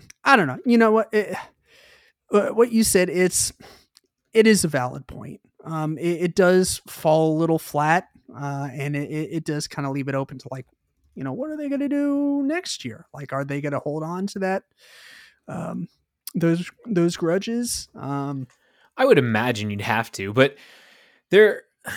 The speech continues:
Speaker 2: and I mean, legally aside, you know, like, what about if you were to stab someone at, like, eleven hours and fifty-eight minutes and they died at twelve hours and two minutes? It's like,
Speaker 1: Mm-hmm.
Speaker 2: "Uh-oh, is this murder? Or because I did it in the confines of the purge that I, I'm fine?"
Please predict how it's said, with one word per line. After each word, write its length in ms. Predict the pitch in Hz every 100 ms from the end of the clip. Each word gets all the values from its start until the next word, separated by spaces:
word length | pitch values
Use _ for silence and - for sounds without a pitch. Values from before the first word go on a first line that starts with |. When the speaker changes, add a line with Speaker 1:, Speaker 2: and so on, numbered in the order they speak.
| - - - - -
Speaker 2:
and 100 | 175
I 20 |
mean, 400 | 175 156 165 175
legally 420 | 175 160 156 139
aside, 320 | 117 123 113
you 80 | 113
know, 80 | 110
like, 200 | 107 -
what 100 | 139
about 220 | 131 123
if 180 | 117 -
you 200 | 117 113
were 160 | 113 107
to 100 | 104
stab 360 | - 113 113
someone 600 | - 113 110 107 107 107 -
at, 300 | 120 98 98 _
like, 420 | - 107 98 - _ _ _ -
eleven 400 | 117 120 113 113
hours 340 | 107 110 104
and 120 | 107
fifty-eight 440 | 110 98 107 101 98
minutes 320 | 104 101 101
and 160 | 107
they 80 | 104
died 480 | 101 104 104 101 101
at 320 | - 98 98
twelve 340 | - 131 117 110
hours 480 | 107 107 107 104
and 240 | 101 101 101
two 160 | 135 123
minutes? 440 | 107 98 101 - - -
It's 240 | 170 170 151
like, 160 | 113
Speaker 1:
Mm-hmm. 80 | 135
Speaker 2:
"Uh-oh, 340 | 147 131 123
is 160 | 135 127
this 180 | 135 123
murder? 540 | 120 127 151 165 147 -
Or 280 | - 123 117
because 280 | 113 131 117
I 80 |
did 160 | 107 117
it 40 |
in 60 | 120
the 80 | 113
confines 520 | 120 117 110 110 104
of 280 | 117 117 107
the 80 | 107
purge 460 | - 123 127 120
that 140 | 120 104
I, 180 | 104 -
I'm 220 | 104 95
fine?" 580 | - 117 117 151 156